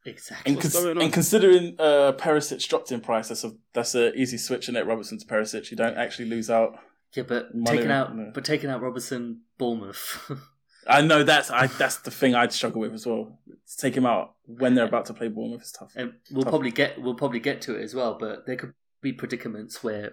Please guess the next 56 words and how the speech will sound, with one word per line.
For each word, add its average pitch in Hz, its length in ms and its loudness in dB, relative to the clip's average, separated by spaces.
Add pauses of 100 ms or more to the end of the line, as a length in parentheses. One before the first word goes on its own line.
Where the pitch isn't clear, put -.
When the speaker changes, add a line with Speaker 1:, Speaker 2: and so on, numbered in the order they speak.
(160)
Speaker 1:
we 117 140 -6
don't 120 300 -4
really 113 300 0
know 107 180 -4
what 104 300 -10
change 117 360 -4
to 117 80 -10
make 104 200 -10
'cause 113 160 -10
we're 104 100 -6
happy - 260 -8
with 104 120 -8
our 98 120 -2
lineups. 104 600 -10 (280)
Speaker 3:
Yep. 107 180 -8 (580)
That's, 120 200 0
that 139 160 6
was 131 140 4
me 127 140 4
last 127 260 4
week. 104 140 -6
I 107 80 -2
had 110 120 -6
two 143 160 0
transfers. 117 600 -2
I 104 60 -2
made 113 220 2
one 117 360 2
because 107 260 -6
I 101 80 -2
hate 98 200 -4
Bailey. 101 380 -6 (460)
But 135 260 2
I, - 80 0
Speaker 2:
<laughs> - 440 4
Speaker 3:
I 240 200 12
thought 254 300 12
I 170 60 12
was 165 120 8
gonna 165 120 8
use 151 120 4
both 160 300 6
this 160 180 -2
week, 180 220 -4
but 80 160 -4
I 110 100 -4
didn't 151 260 -8
need 170 200 -8
to, - 180 -20
so 101 300 -18 (220)
Speaker 1:
Hmm. 107 220 -14 (360)
Speaker 3:
just 123 220 -8
rolled 113 240 -2
it 107 60 -4
over 123 240 -4
again. 143 340 -4